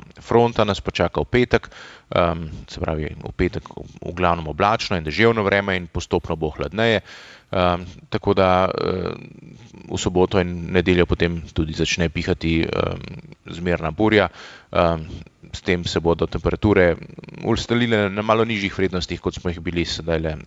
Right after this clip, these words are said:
valje-, vajeni, tako da v prihodnjem tednu, em, verjetno tam bolj kot ne okoli petnajst ali celo malo pod petnajst stopinj. Em, bo pa predvsem v visokogorju, na sredogorju še, še tudi v potem v prihodnjem tednu tudi nekaj sonca,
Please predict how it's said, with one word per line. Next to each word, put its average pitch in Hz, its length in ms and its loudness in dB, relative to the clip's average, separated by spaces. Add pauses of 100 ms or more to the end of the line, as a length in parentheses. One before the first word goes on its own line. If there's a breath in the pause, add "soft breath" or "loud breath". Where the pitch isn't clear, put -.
(120)
valje-, 85 400 2
vajeni, 85 380 0
tako - 200 -6
da 82 80 2
v 78 120 -2
prihodnjem 85 320 0
tednu, 85 300 0 (560 loud breath)
em, 87 260 2 (320)
verjetno 95 520 2
tam 85 220 0 (400)
bolj 92 420 2
kot 71 140 -2
ne 82 100 2
okoli 82 340 2
petnajst 78 520 0
ali 73 160 0
celo 78 200 0
malo 78 220 -2
pod - 200 -4
petnajst 76 320 -6
stopinj. 107 300 -6 (420 loud breath)
Em, 101 200 0
bo 117 100 6
pa 113 120 4
predvsem 104 480 0
v 104 200 -2
visokogorju, 98 600 2
na 87 80 -4
sredogorju 92 600 2
še, 90 260 0 (260)
še - 180 -10
tudi 104 240 0
v 92 60 0
potem 92 240 -2
v 87 120 0
prihodnjem 92 320 2
tednu 82 280 -2
tudi 98 280 -2
nekaj 82 300 -2
sonca, 110 460 0